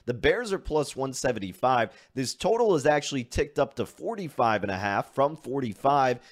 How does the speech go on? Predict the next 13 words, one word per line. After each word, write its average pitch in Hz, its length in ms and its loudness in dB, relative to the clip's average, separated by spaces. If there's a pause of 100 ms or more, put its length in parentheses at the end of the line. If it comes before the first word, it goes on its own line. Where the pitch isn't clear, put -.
(200)
And 113 140 0
I'm, 117 220 -2
I'm 123 160 -2
gonna 165 200 2
say, 147 300 2
with 123 180 -2
the 120 80 -4
total, 202 380 0
I 131 100 4
don't 135 240 -4
disagree 117 480 -4
with 101 200 -4
that. 73 320 -8